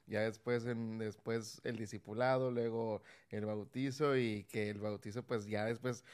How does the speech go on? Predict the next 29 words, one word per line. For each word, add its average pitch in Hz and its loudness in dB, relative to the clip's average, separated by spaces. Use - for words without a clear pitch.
supongo, 127 0
cayó, 127 6
te 123 2
cayó 117 2
el 113 0
veinte, 117 2
¿no? 113 -2
En 120 0
lo 117 0
que 117 -4
constaba, 104 0
en 107 -4
que 104 -4
si 113 2
antes 113 4
de 131 4
repente 120 2
fallabas 117 0
en 123 -2
algo, 117 0
ahora 113 0
ya 107 0
era 110 -4
una 110 -4
muerte 104 -6
a 107 -6
tu 92 -8
yo 98 -6
anterior. 104 -8